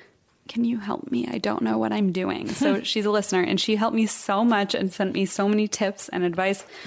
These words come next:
Speaker 1: And she basically said, like, "Try not to use it to talk with the dead. That's usually not a good idea." And I was like,
Speaker 2: Oh.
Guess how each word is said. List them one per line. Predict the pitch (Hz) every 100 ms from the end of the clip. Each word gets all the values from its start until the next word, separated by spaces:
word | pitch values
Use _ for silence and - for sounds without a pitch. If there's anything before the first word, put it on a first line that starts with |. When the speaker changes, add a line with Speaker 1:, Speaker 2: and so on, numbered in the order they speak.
| - - - _ _ _ _ _ -
Speaker 1:
And | 220
she | 214
basically | 208 208 - 208
said, | 202 202
like, | 196 190 - _ _
"Try | - 392 440
not | 294 285
to | 240 -
use | 208 185 202 180
it | 190
to | 180
talk | - 180 175
with | 185 -
the | 170
dead. | 165 170 165
That's | 170 165
usually | 202 190 202
not | 190 175 175
a |
good | 170
idea." | 160 160 -
And | -
I | -
was | 190
like, | 220
Speaker 2:
Oh. | 311 -